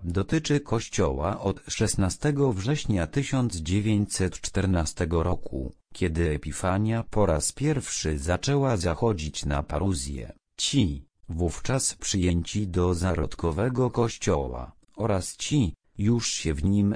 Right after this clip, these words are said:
znajdujący, byli na próbie, byli częścią Kościoła tylko tymczasowo, nie niezmiennie. Kościół był wystawiony w dniu pięćdziesiątnicy nie tylko tymczasowo,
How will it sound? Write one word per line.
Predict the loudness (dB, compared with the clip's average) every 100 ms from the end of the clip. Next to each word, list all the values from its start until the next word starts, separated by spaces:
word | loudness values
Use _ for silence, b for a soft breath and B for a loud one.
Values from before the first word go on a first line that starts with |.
| -2
znajdujący, | -2 0 2 0 0 0 0 0 0 -2 -4 -8 -10
byli | -2 0 2
na | 0 0
próbie, | -2 0 2 2 -2 -4 -6 _ -4
byli | -2 0 -2
częścią | -2 0 0 0 0 2 2
Kościoła | 0 -4 -4 -2 2 2 2
tylko | 0 -2 0 0
tymczasowo, | 0 0 0 0 -2 -2 -6 -8 -10 -14 _
nie | 0 4 4
niezmiennie. | 4 2 2 2 2 0 -2 -6 -10 -14 _ _ _
Kościół | -2 -2 -2 -2 0 2 2
był | 2 2
wystawiony | 0 -2 -2 -2 0 0 2 4 2
w | 0
dniu | 0 4 4 4
pięćdziesiątnicy | 2 2 2 2 0 0 0 2 2 2 0 2
nie | 4 2
tylko | 2 0 2 0
tymczasowo, | 2 0 2 -2 -2 0 0 2 2 2